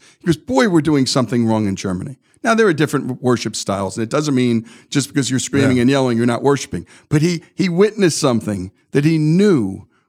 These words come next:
Speaker 1: was missing in his own worship experience.
Speaker 2: Yeah.
Speaker 1: And so for me, the music is, is just seminal too. And, uh, all of these things combined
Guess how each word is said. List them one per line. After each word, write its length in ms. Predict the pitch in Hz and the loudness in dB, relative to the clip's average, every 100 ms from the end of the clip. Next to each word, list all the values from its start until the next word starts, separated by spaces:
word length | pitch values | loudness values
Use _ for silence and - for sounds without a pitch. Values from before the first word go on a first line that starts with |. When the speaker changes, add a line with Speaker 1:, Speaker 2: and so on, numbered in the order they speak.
| - | -2
Speaker 1:
was 180 | 139 139 | -2 2
missing 380 | 170 160 143 | 0 2 0
in 80 | 139 | 2
his 180 | 143 120 - | 0 -2 -2
own 600 | 165 190 170 123 95 - _ _ | 0 4 4 4 0 -6 _ _
worship 340 | 131 113 117 98 | 0 0 -2 -6
experience. 640 | 95 - 110 95 95 139 | -10 -4 -4 -4 -10 -8
Speaker 2:
Yeah. 220 | 107 98 87 | -6 -6 -6
Speaker 1:
And 100 | - | -2
so 140 | 175 160 | 0 0
for 160 | 180 | 0
me, 160 | 196 208 | -2 0
the 100 | 180 | 0
music 460 | 165 196 165 151 - | 2 2 2 -2 0
is, 240 | 135 - | -4 -2
is 180 | - 120 | -4 -4
just 440 | - 135 - - - | -2 -4 -4 -10 -6
seminal 420 | 165 147 127 120 | 0 0 0 -2
too. 360 | - 135 113 - - _ - | -2 -2 -2 -8 -20 _ -4
And, 300 | 147 139 131 | 0 0 2
uh, 240 | 123 120 - | 0 -2 -2
all 200 | 185 247 | 2 2
of 80 | 254 | 2
these 200 | 147 117 | -2 -2
things 240 | 139 131 - | -2 -2 -2
combined 680 | 127 123 160 135 113 110 | -2 0 0 0 -2 -2